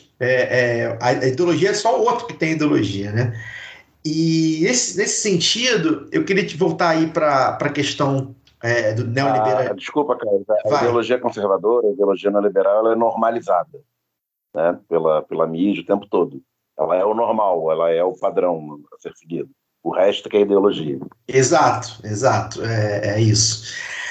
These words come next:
Speaker 1: É, eu quero voltar aí pra, pra questão do, do neoliberalismo, e aí eu queria, é, é, que você falasse um pouco, Casara,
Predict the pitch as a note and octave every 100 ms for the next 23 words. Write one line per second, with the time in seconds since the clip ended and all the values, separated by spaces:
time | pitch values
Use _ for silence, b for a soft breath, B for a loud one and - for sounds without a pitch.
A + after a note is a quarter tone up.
0 | B C#3 C3+ B2 A#2+ A#2+ F#3+ F#3+ G3+ D#3+
1 | D#3+ D3+ D3+ D3+ C3+ C3+ C#3 B2+ C3 -
2 | B2 A#2+ A2+ A#2 A2+ - A#2 B2 B2 A#2+
3 | B2 A#2+ E3+ F#3 C3 C#3+ C#3+ E3 F3 G#3
4 | G#3 G3+ G3+ G3+ E3+ C#3 - - C3+ C3
5 | A#2+ A2+ A#2 A2+ A2 A2 - C3 - D3+
6 | C#3 B2+ - B2 C3+ C3+ A2 D#3+ F3 -
7 | C#3 A#2+ B2 A2+ G#2+